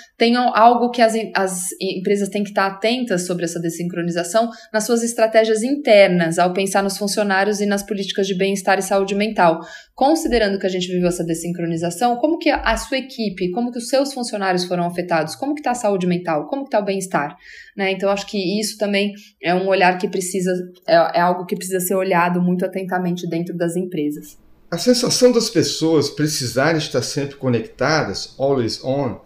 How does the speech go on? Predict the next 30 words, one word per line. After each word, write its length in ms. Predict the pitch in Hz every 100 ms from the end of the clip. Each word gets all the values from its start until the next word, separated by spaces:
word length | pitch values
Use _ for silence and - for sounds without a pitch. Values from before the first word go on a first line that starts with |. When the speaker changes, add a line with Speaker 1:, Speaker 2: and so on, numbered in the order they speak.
| _
Speaker 2:
tem 120 | - 196
gerado 440 | 190 185 180 151
índices 240 | 180 180
altíssimos 640 | 190 208 214 160 156 143 120
de 300 | 113 127 127 -
ansiedade, 760 | 139 - 156 107 113 117 107 104
depressão 840 | 117 117 120 - - 113 113 110
e 40 |
até 140 | 143 208
mesmo 240 | 165 202
exaustão. 680 | 196 196 170 - - 90 - - - -
E 60 |
os 80 | 202
consumidores 600 | - 254 262 220 185 247
estão 220 | 233 254
buscando 540 | 214 165 - 127 123 120
ao 120 | 175
máximo 560 | 131 143 196 - 120 117
otimizar 500 | 117 160 110 123 120
seu 240 | - 147
tempo 420 | - 147 180 139
para 160 | - 139
reduzir 400 | 156 147 123 147
o 80 | 156
cansaço 680 | 185 175 - 131 147 -
decorrente 580 | 139 151 151 113 123 131
da 140 | 123 147
tomada 500 | 147 104 113 131 131
de 140 | 110
decisões 840 | 110 123 - 95 107 117 143 147